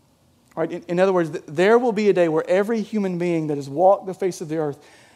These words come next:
their hearts will be laid open before the Lord. And listen, he doesn't need your help discerning, <laughs> right? Right, when, whenever, uh, that day comes, right, whenever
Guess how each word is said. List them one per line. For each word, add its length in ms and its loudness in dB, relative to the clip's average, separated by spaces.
their 100 -12
hearts 360 -2
will 80 -4
be 100 -2
laid 320 -2
open 400 -2
before 560 -4
the 80 -12
Lord. 320 -6
And 100 -4
listen, 240 -6
he 100 -6
doesn't 380 2
need 220 -4
your 100 -4
help 240 -4
discerning, 560 -10
<laughs> 640 -20
right? 440 -8
Right, 80 2
when, 140 2
whenever, 460 4
uh, 360 6
that 320 4
day 180 6
comes, 360 -2
right, 80 -2
whenever 320 0